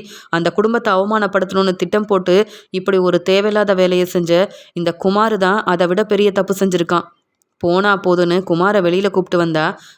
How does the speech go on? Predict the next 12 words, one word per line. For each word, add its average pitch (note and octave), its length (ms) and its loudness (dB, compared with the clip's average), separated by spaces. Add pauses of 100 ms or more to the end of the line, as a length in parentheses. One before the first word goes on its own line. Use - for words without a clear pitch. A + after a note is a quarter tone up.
மறுபடியும் F3+ 460 0
உன் F#3+ 140 0
பையன் F#3+ 340 -2
திருந்தி A#3 340 2
இருப்பான்னு F#3 340 -2
நினைச்சா E3+ 400 -2 (280)
நீயே G3+ 400 -2
திருந்த A3+ 280 0
விட G#3 160 0
மாட்ட F3+ 280 0
போலயே E3 280 -2
குமார. E3 640 0